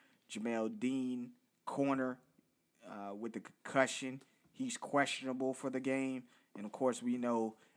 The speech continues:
Antonio Brown was suspended for three games, so he will not play in this game as well. Uh,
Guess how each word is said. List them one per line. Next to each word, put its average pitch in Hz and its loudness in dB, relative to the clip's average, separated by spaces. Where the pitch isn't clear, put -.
Antonio 113 0
Brown 120 -2
was 113 -2
suspended 139 0
for - -16
three 143 2
games, 143 -2
so 101 -2
he 139 0
will 120 2
not 123 2
play 127 -2
in 123 -4
this 123 -6
game 123 -4
as 104 -10
well. 135 4
Uh, 104 -8